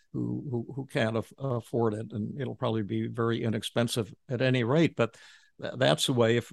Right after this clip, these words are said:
if there are listeners, they could go to feeling good dot com right now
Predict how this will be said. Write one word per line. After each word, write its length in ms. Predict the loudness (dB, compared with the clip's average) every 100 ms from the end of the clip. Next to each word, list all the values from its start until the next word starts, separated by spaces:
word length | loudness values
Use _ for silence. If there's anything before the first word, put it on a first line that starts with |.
| -8
if 140 | -8 0
there 160 | 2
are 80 | 2
listeners, 440 | 2 0 0 -2
they 160 | 2 0
could 180 | 0 2
go 200 | 4 4
to 360 | 4 2 -2 -10
feeling 340 | -2 2 4
good 180 | 2 2
dot 280 | 2 2 -2
com 460 | -2 2 2 2 -4 _ _ _ -6
right 280 | 2 2 4
now 680 | 4 6 6 4 2 -2